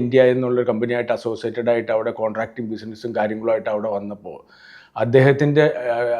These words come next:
അടുത്ത് ഞാൻ പോവുകയും അന്ന് മാനസികമായിട്ടൊരു സിവിൽ എഞ്ചിനീയറിംഗ്, സിവിൽ കോൺട്രാക്ടിങ്, കൺസ്ട്രക്ഷൻ എന്നുള്ള ആ ഒരു മന-, ആ, കാര്യത്തിലേക്ക് കൂടുതൽ താല്പര്യം വന്നിരുന്നു. അപ്പോൾ ഞങ്ങൾ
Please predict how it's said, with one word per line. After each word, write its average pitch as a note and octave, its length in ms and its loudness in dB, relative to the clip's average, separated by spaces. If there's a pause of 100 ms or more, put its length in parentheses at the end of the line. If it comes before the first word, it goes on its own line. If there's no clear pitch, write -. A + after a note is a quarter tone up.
(120)
അടുത്ത് B2 300 -2
ഞാൻ A#2+ 180 2
പോവുകയും A#2 420 2 (120)
അന്ന് C3+ 220 0 (240)
മാനസികമായിട്ടൊരു B2+ 920 0 (160)
സിവിൽ C3 300 2
എഞ്ചിനീയറിംഗ്, B2+ 580 2 (340)
സിവിൽ C#3 260 6 (540)
കോൺട്രാക്ടിങ്, A#2+ 680 2
കൺസ്ട്രക്ഷൻ A#2 540 -2 (460)
എന്നുള്ള C#3 340 4 (160)
ആ - 20 6 (120)
ഒരു C#3 200 6
മന-, B2+ 220 0 (100)
ആ, - 20 2 (440)
കാര്യത്തിലേക്ക് B2 580 2
കൂടുതൽ A#2+ 260 0 (120)
താല്പര്യം G#2+ 480 0
വന്നിരുന്നു. E2 420 -12
അപ്പോൾ B2 180 2 (180)
ഞങ്ങൾ B2+ 180 2